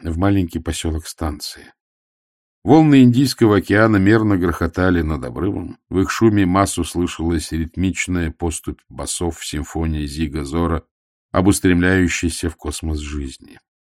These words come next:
И мощная нота, основная нота земной природы, синяя фа, пела над морем, заставляя человека откликаться всей душой,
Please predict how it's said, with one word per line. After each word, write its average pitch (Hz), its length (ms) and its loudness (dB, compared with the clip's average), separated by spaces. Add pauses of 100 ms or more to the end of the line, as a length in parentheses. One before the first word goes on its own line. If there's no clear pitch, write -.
(1040)
И 104 100 2
мощная 110 460 4
нота, 107 400 -2 (500)
основная 104 720 2
нота 95 320 2
земной 82 420 0
природы, 82 720 -2
синяя 82 680 0
фа, - 400 -2 (480)
пела 98 320 6
над 71 220 -4
морем, 92 340 0
заставляя 76 560 -4
человека 73 560 -4
откликаться 76 640 -8
всей 85 320 0
душой, 78 560 -6